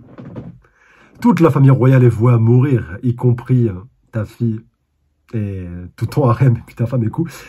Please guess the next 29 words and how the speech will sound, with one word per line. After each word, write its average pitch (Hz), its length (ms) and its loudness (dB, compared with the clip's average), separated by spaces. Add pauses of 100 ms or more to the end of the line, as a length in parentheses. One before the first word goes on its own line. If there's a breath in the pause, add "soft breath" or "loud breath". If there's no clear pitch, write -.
(100 loud breath)
j'en 135 160 2
ai 143 80 2
pitié 131 540 -2
de 113 80 0
vous. 107 200 -6 (840)
Tu - 140 -12
parles. 90 400 -16 (840 soft breath)
Pour 170 200 2
être - 240 -2
honnête, 135 420 0 (1800)
je 117 120 -2
ne 156 80 0
vous 175 160 2
ai 202 60 2
jamais 143 340 2
détesté, 110 640 -4
hein. 131 180 -2 (1600 soft breath)
C'est - 140 -16
tout - 120 -8
ce - 80 -14
qu'il 127 120 -4
représentait 120 500 -6
surtout, 104 420 -16
hein. 110 120 -14 (440 loud breath)
Au 135 60 -2
début, 175 240 6
je 180 80 0
vous 180 100 0
jugeais 180 540 -4